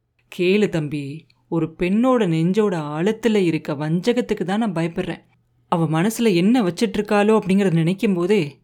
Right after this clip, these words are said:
என் மனசெல்லாம் படபடங்குது. அவ என்னை மர்மமா பாக்குற ஒரு ஒரு பார்வையும் என் நெஞ்ச அப்படியே ஈட்டியால குத்துற மாதிரி இருக்கு. அதை பத்தி நினைச்ச உடனே கை காலெல்லாம் வெடவெடன்னு நடுங்குது" அப்படின்னு கரிகாலர் சொன்ன உடனே, "ஐயா,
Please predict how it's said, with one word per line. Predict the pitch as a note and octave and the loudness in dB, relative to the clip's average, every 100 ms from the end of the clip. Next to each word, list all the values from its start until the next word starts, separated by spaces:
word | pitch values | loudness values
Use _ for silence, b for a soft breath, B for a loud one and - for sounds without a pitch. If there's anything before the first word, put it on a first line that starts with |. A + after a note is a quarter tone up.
| _ | _
என் | F3 D#3 | -6 -2
மனசெல்லாம் | D#3 G3 G#3 G#3+ G#3+ | -2 -2 0 -2 -2
படபடங்குது. | F3 E3+ G3 G#3+ A3 F#3+ - _ _ _ _ - | -2 0 2 2 2 0 -6 _ _ _ _ -4
அவ | E3+ | -2
என்னை | E3+ E3+ E3 | 0 2 2
மர்மமா | D3+ D#3 F#3 B3 C4 C4 | 2 0 2 4 4 2
பாக்குற | G#3 G3 G3 G3 D3 | 2 2 2 0 2
ஒரு | E3 A#3 | 2 4
ஒரு | C4+ G3 | 4 2
பார்வையும் | E3 E3+ F#3 G3+ F#3 D3+ D#3+ _ _ _ | 0 -2 -2 -2 -2 -4 -8 _ _ _
என் | - E3+ | -2 2
நெஞ்ச | E3 G3 A3+ G#3+ | 4 4 4 2
அப்படியே | E3 A3 A3+ D#3+ | 0 0 0 -2
ஈட்டியால | A#3+ - A#3+ G3 | -2 0 2 2
குத்துற | E3 G3 - A#3 G#3+ | 0 -4 -4 0 2
மாதிரி | E3 E3 A3 | 2 0 0
இருக்கு. | D#3 - G3 _ _ | -2 -6 -14 _ _
அதை | - E3+ | -6 -6
பத்தி | E3 F#3+ A#3 | -2 -2 0
நினைச்ச | G#3+ E3+ A#3+ F#3 | 0 2 0 0
உடனே | F#3 F#3 A3 | 0 0 0
கை | A#3 E3 F#3+ | 0 2 2
காலெல்லாம் | G#3+ A3+ G3+ G#3+ G#3+ | 2 0 2 0 0
வெடவெடன்னு | D#3+ F3+ G3 A3 B3+ A#3 | 0 2 2 2 2 2
நடுங்குது" | F3 F#3+ G#3+ E3 - - _ _ | 4 4 2 2 -4 -10 _ _
அப்படின்னு | - B3 B3+ B3 | -8 0 2 2
கரிகாலர் | F#3 F#3 G#3+ G3 D#3+ | 2 4 4 2 0
சொன்ன | D#3+ E3 | -2 0
உடனே, | E3 D3 F#3 F3 C3 _ _ - - | 0 0 -2 -4 -6 _ _ -20 -12
"ஐயா, | F3 D#3+ F#3 | -6 0 0